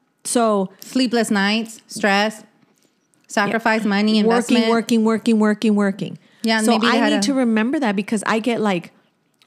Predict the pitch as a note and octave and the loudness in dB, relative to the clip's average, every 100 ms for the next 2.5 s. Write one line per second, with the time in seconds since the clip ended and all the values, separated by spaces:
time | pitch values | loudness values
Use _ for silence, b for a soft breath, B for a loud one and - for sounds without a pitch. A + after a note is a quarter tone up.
0 | A3+ C4+ B3+ A3 F4+ - A3+ G3 A#3+ D#4 | -10 -8 -4 -4 -6 -6 -4 -2 -4 -6
1 | C#4+ F#4+ - - - G3+ F3+ F#3+ - A3 | -8 -8 -12 -16 -12 -8 -6 -6 -4 -4
2 | - A3+ G#3 A3 B3 | -2 -2 0 0 -2